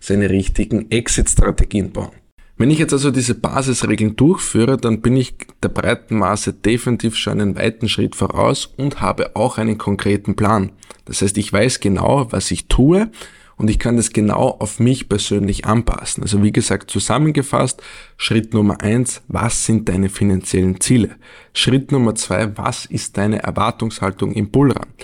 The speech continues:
Schritt Nummer drei, such dir Narrative, wo du denkst, dass diese gerade im Trend sind, und dann such dir in diesen Narrativen die passenden Coins,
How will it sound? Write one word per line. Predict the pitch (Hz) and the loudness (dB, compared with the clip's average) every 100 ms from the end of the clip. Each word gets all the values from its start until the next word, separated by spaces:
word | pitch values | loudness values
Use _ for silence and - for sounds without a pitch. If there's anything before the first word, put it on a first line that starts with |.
| - - _ | -20 -20 _
Schritt | - 135 - 131 | -2 0 0 2
Nummer | 120 107 | 2 2
drei, | 110 - 117 123 _ | 0 -4 -4 -4 _
such | - - 151 160 - | -6 2 2 2 -2
dir | 143 135 - - | 0 0 -2 -4
Narrative, | 107 98 104 104 120 143 - 156 156 - - | -2 0 -2 0 2 2 0 -2 -4 -12 -8
wo | - | -2
du | 107 | 0
denkst, | 110 107 117 123 - | 2 2 0 0 0
dass | 107 | -2
diese | - 117 113 | 0 0 0
gerade | - 98 104 107 | -2 -2 -4 -4
im | 95 | -4
Trend | - 104 117 127 | -2 0 0 0
sind, | - 247 - - - - | 0 -2 -4 -14 -20 -4
und | - 107 | -2 2
dann | 107 170 | 2 4
such | 165 - 185 202 | 4 2 2 0
dir | - 135 - | -2 -2 -2
in | - 208 202 | 2 4 6
diesen | 143 139 127 | 4 2 2
Narrativen | 104 104 107 117 123 131 139 - - - | 2 0 0 2 2 2 -4 -6 -20 -6
die | - | -4
passenden | - 90 113 - 104 104 | -2 -2 0 -2 -2 -2
Coins, | - 107 127 143 - | -2 0 2 2 -2